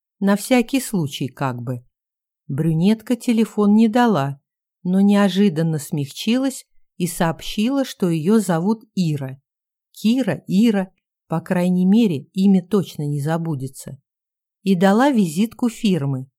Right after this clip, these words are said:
Если кто-то из парней на нее запал настолько,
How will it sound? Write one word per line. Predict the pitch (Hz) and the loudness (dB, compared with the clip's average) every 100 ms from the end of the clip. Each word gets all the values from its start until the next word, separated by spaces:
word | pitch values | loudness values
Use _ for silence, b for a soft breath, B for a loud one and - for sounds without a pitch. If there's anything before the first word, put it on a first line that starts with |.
| _ _ _ _ | _ _ _ _
Если | 165 220 269 - 165 | -4 0 0 -2 -4
кто-то | - - 214 - | -4 -2 0 0
из | 151 | -6
парней | - 180 196 202 156 135 _ | -4 -2 2 2 2 -4 _
на | 160 165 | -4 2
нее | 196 185 156 | 2 2 0
запал | 151 165 170 180 156 | -2 -2 0 0 0
настолько, | 185 196 - 156 135 - 139 | 0 -2 -4 -6 -6 -10 -18